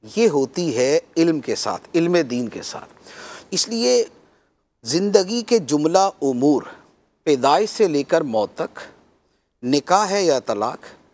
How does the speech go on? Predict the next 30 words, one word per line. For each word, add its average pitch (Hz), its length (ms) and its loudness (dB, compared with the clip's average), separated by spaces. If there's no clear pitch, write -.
نماز 156 540 2
ہے 170 160 0
یا 135 280 0
روزہ، 110 240 -6
حج 233 260 2
ہے 185 140 2
یا 156 140 2
زکوٰۃ، 113 380 -6
کاروبار 226 540 4
ہے 220 380 0
یا 175 180 2
نوکری 170 480 -2
پہ 190 280 2
رکھنا 165 600 -2
یا 175 160 2
نوکری 139 360 -2
کرنا، 92 360 -4
یا 220 140 6
وراثت 165 520 2
کے 175 80 -2
مسائل، 117 440 -4
ان 208 140 0
سب 220 220 0
کا 214 120 2
تعلق 165 440 0
علم 143 200 -2
دین 131 400 -2
کے 127 120 0
ساتھ 113 320 -2
ہے۔ 151 80 -2